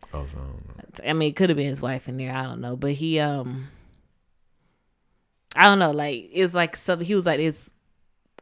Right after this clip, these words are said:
Speaker 2: guy, this construction worker or something like that. And he lost his job, and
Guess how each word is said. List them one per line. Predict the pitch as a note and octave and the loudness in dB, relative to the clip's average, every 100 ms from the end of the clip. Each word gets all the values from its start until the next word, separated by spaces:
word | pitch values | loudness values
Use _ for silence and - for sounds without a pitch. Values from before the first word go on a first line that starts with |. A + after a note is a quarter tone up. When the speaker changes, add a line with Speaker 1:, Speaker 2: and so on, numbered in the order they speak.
| - | -8
Speaker 2:
guy, | E3 D#3 C#3+ | 0 2 2
this | D#3+ | 0
construction | - D3 - F3 - D#3 | -4 -2 2 2 2 -2
worker | D3+ D3+ D3 D3 D3 | 2 2 0 -2 -2
or | D3 | -4
something | C#3 D3 C#3+ | -6 -8 -6
like | D3 C#3+ | -6 -6
that. | C#3 | -4
And | C#3 C#3+ | -4 -4
he | C#3+ | -2
lost | C#3 D3 D3 | 0 0 -2
his | C#3+ | -8
job, | - C#3+ C#3 C#3 C#3 C#3 | -6 -4 -2 0 0 -2
and | C3+ | -6